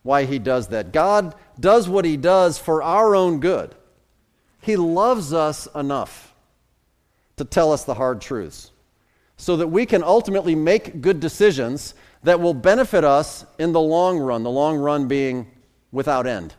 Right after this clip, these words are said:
forever in eternity. And so he cares enough to do that. It's, it's tough to hear, but it is indeed loving,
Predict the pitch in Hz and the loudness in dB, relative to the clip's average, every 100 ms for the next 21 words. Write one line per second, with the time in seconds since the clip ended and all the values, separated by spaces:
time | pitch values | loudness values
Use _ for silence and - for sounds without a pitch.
0 | _ - 117 123 113 120 - _ _ _ | _ -8 -4 -4 -4 -8 -12 _ _ _
1 | _ _ _ 117 120 - 123 98 80 71 | _ _ _ -10 -8 -6 -6 -6 -10 -14
2 | _ _ _ _ _ _ _ - 170 220 | _ _ _ _ _ _ _ -8 -4 0
3 | 208 185 220 175 _ - 226 262 277 214 | 0 0 -4 -8 _ -8 0 2 2 0
4 | 196 190 190 - - 139 156 170 117 110 | -2 0 0 -2 -8 -4 -2 -2 -2 -2
5 | 190 - - - - 185 - - 247 247 | -4 -6 -18 -12 -6 -6 -8 -4 0 0
6 | - - _ _ _ _ _ - 185 208 | 0 -16 _ _ _ _ _ -4 -2 2
7 | 202 107 78 - _ _ _ _ _ _ | 0 0 -6 -16 _ _ _ _ _ _
8 | - 196 208 262 247 233 214 175 214 214 | -2 2 4 2 0 -2 -2 -2 -2 0
9 | 160 190 160 104 | 2 4 2 -2